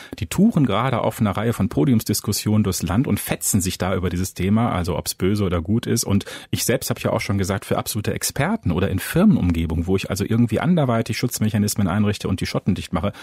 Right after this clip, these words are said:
da brauche ich nicht unbedingt Antivirensoftware. Aber bei Laien eben, die keine Ahnung haben,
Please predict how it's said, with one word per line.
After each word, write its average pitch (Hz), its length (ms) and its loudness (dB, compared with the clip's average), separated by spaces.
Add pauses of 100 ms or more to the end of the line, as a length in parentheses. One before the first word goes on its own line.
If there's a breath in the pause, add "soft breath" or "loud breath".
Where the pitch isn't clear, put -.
da 78 140 -2
brauche 110 240 2
ich - 80 -6
nicht 110 120 0
unbedingt 104 280 2
Antivirensoftware. 92 840 -2
Aber 85 140 0
bei 82 100 -2
Laien 90 460 2
eben, 85 160 2
die 85 80 -4
keine 95 240 -2
Ahnung 110 260 2
haben, 104 200 2